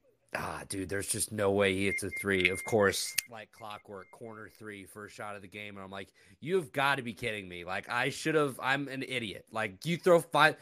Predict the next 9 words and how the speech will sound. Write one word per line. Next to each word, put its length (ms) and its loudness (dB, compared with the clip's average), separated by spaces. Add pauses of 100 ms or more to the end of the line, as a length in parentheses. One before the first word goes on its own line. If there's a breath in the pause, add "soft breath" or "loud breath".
(160 soft breath)
that's 180 4
five 260 12
bucks, 280 10
you, 100 6
that's 200 2
five 320 8
hundred." 440 2 (640 soft breath)
Like, 380 8 (260)
I, 640 10